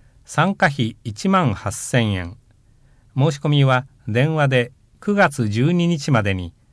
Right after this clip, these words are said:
東都観光ツーリスト、電話五九五六の八二三零へ。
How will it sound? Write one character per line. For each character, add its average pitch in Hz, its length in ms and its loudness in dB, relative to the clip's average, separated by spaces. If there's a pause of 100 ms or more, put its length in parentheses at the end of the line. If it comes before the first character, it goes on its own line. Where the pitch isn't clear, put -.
(380)
東 190 220 0
都 202 160 -2
観 175 220 0
光 165 260 0
ツ 143 160 -6
ー 127 100 2
リ 92 120 -6
ス - 120 -16
ト、 - 200 -10 (680)
電 135 260 4
話 131 280 2
五 165 300 0
九 175 320 0
五 131 260 2
六 143 240 -2
の 104 240 -4
八 127 380 -4
二 170 280 0
三 131 360 0
零 139 80 6
へ。 92 300 0